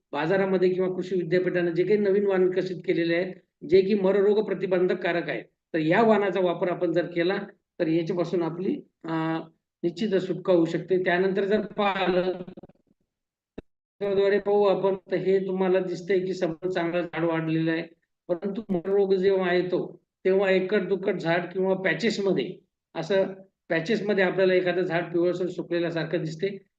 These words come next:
त्यानंतर हे जर झाड पाहिलं तुम्ही, तर पूर्ण हे झाड वाळून जाते आणि हे उपटल्यानंतर जर पाहिलं, याचा खोडाचं जर चिर-, चिरून पाहिलं तुम्ही, तर याच्यामध्ये जो झायलम फ्लोएम आहे, याच्यामधला हा काळपट एक तुम्हाला पट्टी दिसते, याच्यामध्ये अशी काळसर एक शीर दिसते,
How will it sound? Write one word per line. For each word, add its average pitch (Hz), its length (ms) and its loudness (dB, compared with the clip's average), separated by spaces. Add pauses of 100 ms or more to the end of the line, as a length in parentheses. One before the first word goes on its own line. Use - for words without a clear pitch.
(120)
त्यानंतर 196 420 2
हे 175 180 2
जर 202 140 0
झाड 175 300 0
पाहिलं 180 200 0
तुम्ही, 180 240 -2
तर 185 60 2
पूर्ण 190 340 -2
हे 170 140 0
झाड 165 220 -2
वाळून 156 240 -2
जाते 147 260 -8 (420)
आणि 180 160 2
हे 190 120 6
उपटल्यानंतर 185 680 2
जर 185 220 -2
पाहिलं, 170 300 0 (400)
याचा 165 300 0
खोडाचं 185 400 0
जर 202 160 0
चिर-, 180 380 -2
चिरून 202 340 2
पाहिलं 180 260 2
तुम्ही, 170 360 -2
तर - 340 -10
याच्यामध्ये 190 460 2
जो 185 120 2
झायलम 170 400 0
फ्लोएम 175 360 2
आहे, 139 180 -6 (420)
याच्यामधला 180 420 2
हा 170 140 0
काळपट 170 460 -2
एक - 200 -4
तुम्हाला 180 260 -2
पट्टी 180 300 -4
दिसते, 160 320 -2
याच्यामध्ये 147 380 -4
अशी 127 200 -12 (360)
काळसर 165 320 -2
एक 180 140 -2
शीर 180 260 0
दिसते, 156 360 -6